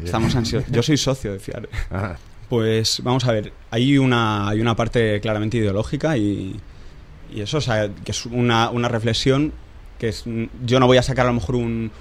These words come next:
Speaker 1: un beneficio para mí personalmente, pero, pero sí colectivo para la, la sociedad. Eso en general, en, en toda la banca ética, ¿no?
Speaker 2: Ujú.
Speaker 1: Pero en este caso concreto, eh, yo echándome los cálculos de, de qué supondría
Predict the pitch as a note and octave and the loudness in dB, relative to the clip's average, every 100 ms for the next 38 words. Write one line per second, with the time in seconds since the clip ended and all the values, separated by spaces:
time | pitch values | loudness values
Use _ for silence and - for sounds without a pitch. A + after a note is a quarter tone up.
0 | - - B2+ A#2+ A#2+ A2+ B2+ A2 B2 A2+ | -10 2 4 6 4 2 0 2 4 4
1 | G#2+ G#2+ G#2 - - - - - - - | 4 2 -2 -6 -18 -18 -20 -20 -18 -18
2 | - B2 A2 C3 C#3+ A#2+ A#2+ A#2 C#3+ E3 | -2 2 4 4 2 0 0 0 2 2
3 | A#2 G#2 G2 A2+ G#2+ - B2 A2+ - A#2 | 2 2 2 0 -2 0 0 0 2 0
4 | G#2 G#2 G2+ G2+ G2 G2 G2+ G#2+ G2+ A#2+ | 2 0 0 0 -2 -4 -6 -4 -4 -2
5 | A2 G#2 B2+ D#3 D#3 B2 A2 A2+ A2+ B2 | 2 4 6 8 8 6 0 0 2 2
6 | G#2+ A2 G2 A2 G#2+ A#2 B2+ A2+ G#2 G2 | 2 0 -2 -2 2 4 6 6 4 0
7 | G2 G#2+ A#2 G#2+ G2 F#2+ - G2+ - - | -2 -2 -2 0 -2 -4 -10 -14 -12 -6
8 | B2+ E2 G2 - - - - - B2 A2+ | -4 -4 -10 -14 -18 -18 -20 0 4 6
9 | A2 A2+ - - - A#2 C3+ F3 E3 - | 6 2 -2 -6 -2 0 0 0 0 0
10 | C#3+ C#3 A#2+ D3+ C3+ C#3+ - - - - | 0 0 2 2 2 -2 -6 -16 -12 -4
11 | G#2+ G#2 G2 - A2 G#2+ C#3+ - C3 D3+ | -2 0 0 -4 -4 2 4 4 4 6
12 | C3 G#2 - C3+ G#2+ G#2+ C#3 - - G#2+ | 6 2 0 0 0 -4 -6 -10 -12 -4
13 | G#2 G2+ F#2+ F#2+ - G#2+ A2+ A2 - B2 | 0 2 0 -2 -6 -8 -2 0 2 2
14 | C#3+ B2+ B2 A#2+ C#3 G#2+ | 2 4 4 4 4 4